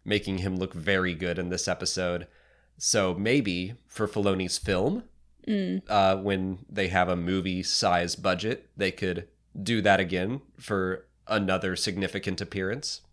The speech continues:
Speaker 2: That would be awesome. Tom Burmeister wants to know if the Force could be absent or diminished in Thrawn's galaxy.
Speaker 1: So I, I've seen a lot of people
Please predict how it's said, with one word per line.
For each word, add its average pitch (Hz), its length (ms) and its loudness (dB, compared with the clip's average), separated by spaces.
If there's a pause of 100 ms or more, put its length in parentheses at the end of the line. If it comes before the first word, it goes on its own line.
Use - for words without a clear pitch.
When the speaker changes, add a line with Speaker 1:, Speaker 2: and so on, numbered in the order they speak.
(140)
Speaker 2:
That 180 140 2
would 175 120 -2
be - 120 -6
awesome. 233 440 -6 (420)
Tom 330 260 6
Burmeister 220 600 4
wants 214 340 0
to - 80 -2
know 190 180 2
if - 160 -4
the 190 80 -4
Force 277 420 4
could 214 200 0
be 202 220 -2
absent 247 540 4
or 196 180 2
diminished 202 760 2
in 202 160 2
Thrawn's 190 500 0
galaxy. - 800 -4 (420)
Speaker 1:
So 135 420 6
I, 127 200 6
I've 117 100 2
seen 127 200 4
a 120 40 4
lot 113 160 8
of 113 60 -2
people 104 360 -2